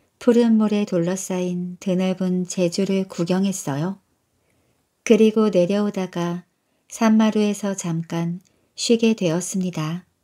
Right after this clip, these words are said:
땀을 식히고 있던 큰아들이 먼저 입을 열었습니다. "이제 제주 땅을 대충 둘러보았는데 어디에 살지 생각해 봤느냐?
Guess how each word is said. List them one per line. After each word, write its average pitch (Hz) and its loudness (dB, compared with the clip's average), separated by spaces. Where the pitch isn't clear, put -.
땀을 220 4
식히고 220 0
있던 185 -6
큰아들이 190 0
먼저 190 2
입을 196 2
열었습니다. 175 -4
"이제 208 2
제주 196 -2
땅을 190 -2
대충 185 -4
둘러보았는데 175 -2
어디에 208 4
살지 196 -4
생각해 185 -4
봤느냐? 170 -2